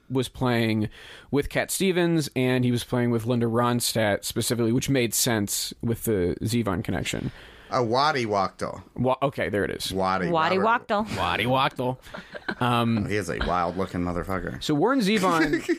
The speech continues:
Speaker 2: <laughs>
Speaker 1: yes, right?
Speaker 3: I'm gonna look
Speaker 1: He
Speaker 3: him up.
Speaker 1: looks
Speaker 2: Yes,
Speaker 1: like a session
Speaker 2: he, he
Speaker 1: musician.
Speaker 2: looks like a Muppet, like in the Muppet Band.
Speaker 1: Uh, so Warren Zevon became eligible <coughs> to be inducted into the Rock and Roll Hall of Fame in nineteen ninety-four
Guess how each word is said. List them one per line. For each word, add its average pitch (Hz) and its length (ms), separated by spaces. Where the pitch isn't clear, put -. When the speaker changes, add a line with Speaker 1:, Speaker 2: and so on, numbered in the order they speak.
Speaker 2:
<laughs> - 40
Speaker 1:
yes, 151 320
right? 139 200
Speaker 3:
I'm - 40
gonna 170 120
look 156 80
Speaker 1:
He 156 120
Speaker 3:
him 151 60
up. 147 60
Speaker 1:
looks 165 120
Speaker 2:
Yes, 175 120
Speaker 1:
like 147 120
a 139 60
session 135 340
Speaker 2:
he, 123 60
he 123 60
Speaker 1:
musician. 117 280
Speaker 2:
looks 160 140
like 143 80
a - 20
Muppet, 143 400
like 135 180
in 135 140
the 127 80
Muppet 127 340
Band. 101 380
Speaker 1:
Uh, 123 360
so - 180
Warren 220 300
Zevon 151 680
became 135 460
eligible 120 720
<coughs> - 500
to 147 140
be 127 260
inducted 120 640
into 113 220
the 117 80
Rock 113 140
and 113 80
Roll 110 100
Hall 110 80
of 107 80
Fame 110 140
in 110 80
nineteen 143 280
ninety-four 117 580